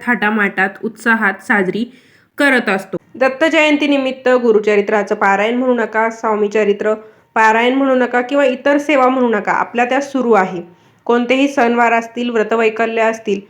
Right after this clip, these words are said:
त्यावेळेस आपण ज्या त्या सेवा करायच्या असतात त्या अगदी मनापासून करत असतो. खंडोबा नवरात्रात देखील आपण खंडोबाच्या भरपूर सेवा केल्या. आपण सर्व उपाय, तोडगे यासाठी करत असतो की आपल्या घरातील वातावरण नेहमी प्रसन्नतेचं राहावं,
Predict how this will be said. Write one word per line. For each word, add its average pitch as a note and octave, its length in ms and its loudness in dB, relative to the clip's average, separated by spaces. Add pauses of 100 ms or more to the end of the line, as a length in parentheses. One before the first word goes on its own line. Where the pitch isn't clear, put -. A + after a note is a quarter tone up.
(300)
त्यावेळेस A#3+ 460 2
आपण A3+ 300 0
ज्या G#3+ 140 2
त्या A3+ 220 -2
सेवा A3+ 320 0
करायच्या G#3+ 440 0
असतात G#3+ 260 -4
त्या A3+ 220 0
अगदी A3 220 -2
मनापासून A3+ 640 -2 (500)
करत A#3+ 280 2
असतो. G3+ 320 -4
खंडोबा A3+ 380 0
नवरात्रात A#3 480 0
देखील G#3+ 380 -2
आपण A3 360 -2
खंडोबाच्या G#3+ 500 0
भरपूर A#3+ 440 -2
सेवा A#3 360 2
केल्या. F#3 300 -2 (920)
आपण E4+ 320 4
सर्व D#4+ 380 4
उपाय, A#3+ 520 4
तोडगे A3+ 480 2
यासाठी E4+ 480 2
करत D4+ 300 0
असतो G#3+ 300 0 (100)
की C4 200 -6
आपल्या A#3+ 320 2
घरातील B3 460 -2
वातावरण G#3+ 580 0
नेहमी A3+ 300 -2
प्रसन्नतेचं C4+ 760 0
राहावं, B3 420 2